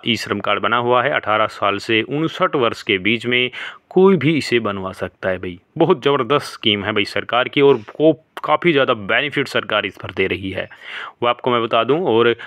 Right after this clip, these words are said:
काफ़ी सारी योजनाएं केंद्र सरकार व राज्य सरकार लगातार लेके आती रहेगी। आप सभी जानते हैं चुनाव का माहौल है,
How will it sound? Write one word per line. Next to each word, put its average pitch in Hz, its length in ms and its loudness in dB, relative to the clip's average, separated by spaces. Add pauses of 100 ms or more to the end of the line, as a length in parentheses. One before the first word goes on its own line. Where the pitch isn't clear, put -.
(160)
काफ़ी 131 240 0
सारी 139 220 0
योजनाएं 123 420 2
केंद्र 143 340 2
सरकार 135 480 0
व 107 140 -2
राज्य 117 300 0
सरकार 113 440 -2
लगातार 127 600 0
लेके 110 300 0
आती 117 200 0
रहेगी। 110 180 2
आप 127 140 0
सभी 120 220 2
जानते 113 360 0
हैं 127 140 -2
चुनाव 104 340 -2
का 107 140 0
माहौल 107 360 0
है, 131 240 0